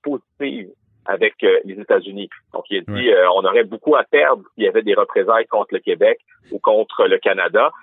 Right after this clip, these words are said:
Speaker 1: parce que, t'as peut-être vu, dans les derniers jours, euh, ben, l'administration, euh, américaine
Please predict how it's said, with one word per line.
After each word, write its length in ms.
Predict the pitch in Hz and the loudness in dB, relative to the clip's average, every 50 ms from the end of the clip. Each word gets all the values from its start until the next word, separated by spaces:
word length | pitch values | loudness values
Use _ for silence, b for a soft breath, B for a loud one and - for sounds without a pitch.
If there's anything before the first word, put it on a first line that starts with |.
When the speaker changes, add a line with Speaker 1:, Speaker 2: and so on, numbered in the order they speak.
| B _ - | B _ -4
Speaker 1:
parce 180 | 98 92 - | -4 -4 -2
que, 340 | - 107 101 95 92 90 90 - - | 0 2 2 4 4 4 2 2 0
t'as 80 | 95 - _ | -2 0 _
peut-être 160 | 107 104 95 | -2 -2 -2
vu, 360 | 92 104 123 139 147 147 - _ _ _ | -4 -6 -4 -4 -4 -6 -8 _ _ _
dans 80 | 101 98 | -2 0
les 140 | 101 104 | 0 0
derniers 380 | 98 113 113 110 110 107 107 104 | 0 0 0 0 0 -2 -2 0
jours, 380 | 104 117 127 135 139 139 139 135 B B B B B B - | 2 2 4 4 4 2 0 -2 B B B B B B -4
euh, 320 | 90 90 90 87 87 85 - | -2 -2 0 0 -2 -2 -4
ben, 480 | - 95 92 90 90 90 90 90 85 85 | -4 -4 -2 -2 -2 -2 -2 -2 -4 -4
l'administration, 1160 | 85 90 90 92 98 107 113 113 107 - - - 117 101 - _ - 123 117 120 120 117 - - | -4 -6 -4 -2 -2 -2 -2 -4 -10 -10 -6 -4 -4 -4 -2 _ 0 2 2 2 2 0 0 0
euh, 340 | 87 92 87 76 - - 101 | 0 0 0 0 -2 -2 -4
américaine 720 | 104 104 101 - _ _ - 123 123 135 143 143 135 | -4 -4 -8 -10 _ _ -4 -2 0 0 -2 -2 -6